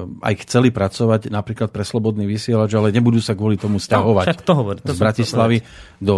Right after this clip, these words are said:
Speaker 1: Banskej Bystrice, tak by teoreticky sa mohli takýmto spôsobom realizovať.
Speaker 2: No, čiže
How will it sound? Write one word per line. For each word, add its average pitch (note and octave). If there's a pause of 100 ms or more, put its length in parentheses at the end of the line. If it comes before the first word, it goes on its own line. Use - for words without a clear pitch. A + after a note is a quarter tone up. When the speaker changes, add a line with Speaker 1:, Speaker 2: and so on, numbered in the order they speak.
(140)
Speaker 1:
Banskej G#2+
Bystrice, G2
tak F#2
by F2
teoreticky F#2+
sa -
mohli F#2
takýmto F2
spôsobom F#2
realizovať. F#2+
Speaker 2:
No, A#2
čiže D3+